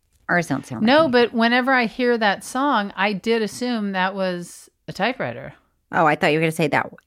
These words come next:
Speaker 1: that was her fingernails being rubbed together. But can we talk about for one second the song Me and Little Andy?
Speaker 2: <laughs>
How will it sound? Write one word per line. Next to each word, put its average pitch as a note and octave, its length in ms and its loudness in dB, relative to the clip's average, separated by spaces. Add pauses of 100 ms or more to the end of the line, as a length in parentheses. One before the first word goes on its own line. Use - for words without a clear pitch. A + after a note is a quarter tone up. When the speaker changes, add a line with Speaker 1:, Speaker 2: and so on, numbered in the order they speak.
(160)
Speaker 1:
that D3 160 -2
was D#3+ 160 2
her E3+ 240 0
fingernails D3+ 500 2
being D3+ 240 0
rubbed - 260 -2
together. A#2 520 -6 (720)
But F#4+ 220 2
can G4+ 160 -6
we A#4+ 80 2
talk A#4 260 -2
about F4 320 0
for C#4+ 100 0
one C4 200 2
second C4 340 0
the G#3+ 80 -2
song G#3+ 680 0
Me A3+ 340 2
and G#3+ 120 0
Little G3 260 2
Andy? G#3+ 580 -2 (500)
Speaker 2:
<laughs> - 420 -14